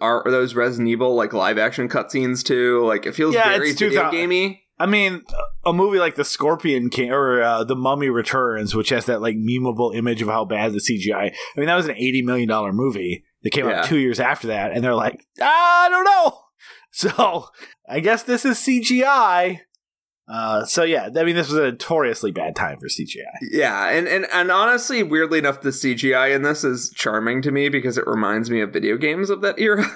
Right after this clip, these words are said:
Speaker 1: <laughs>
Speaker 2: Well, it's a lot of
Speaker 1: Um,
Speaker 2: holodeck stuff, so, like, you could make an argument <laughs> uh, that that is just what the holodeck technology looks like, because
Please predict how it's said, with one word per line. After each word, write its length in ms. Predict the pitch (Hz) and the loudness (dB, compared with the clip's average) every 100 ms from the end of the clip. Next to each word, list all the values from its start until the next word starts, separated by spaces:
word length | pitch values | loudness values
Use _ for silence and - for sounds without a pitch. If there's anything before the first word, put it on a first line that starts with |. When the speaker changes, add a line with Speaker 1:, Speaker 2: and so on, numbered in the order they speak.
| - | -12
Speaker 1:
<laughs> 220 | - - - | -18 -8 0
Speaker 2:
Well, 100 | 202 | 2
it's 100 | 226 | 4
a 40 | |
lot 180 | 226 226 | 4 4
of 80 | 185 | 2
Speaker 1:
Um, 60 | |
Speaker 2:
holodeck 480 | 160 165 180 202 208 | 0 2 2 2 0
stuff, 340 | - 202 214 - | -2 0 0 0
so, 220 | - 156 | 0 2
like, 300 | 143 127 - _ _ - | 2 0 -4 _ _ -6
you 180 | 156 185 | -2 0
could 180 | 190 | -2
make 300 | 135 143 156 | -2 0 0
an 100 | 156 | 0
argument 840 | 123 113 151 147 175 208 - - - - - | -2 0 0 0 0 0 -2 -6 -8 -18 -20
<laughs> 140 | - _ | -20 _
uh, 400 | 107 120 127 127 - | -2 0 2 0 -4
that 460 | - 120 127 127 117 - | -8 -2 0 0 -2 -6
that 220 | 135 135 | -2 0
is 100 | 147 | -2
just 200 | - 143 | -2 -2
what 120 | 135 - | -2 -2
the 60 | |
holodeck 600 | 117 123 120 120 117 - - | -2 -2 -2 -2 -2 -4 -8
technology 540 | 95 113 123 151 165 | -6 -2 0 0 -2
looks 240 | 180 - | -2 -2
like, 240 | 196 196 185 | 0 0 -2
because 540 | 139 143 123 123 113 | -4 0 2 0 -2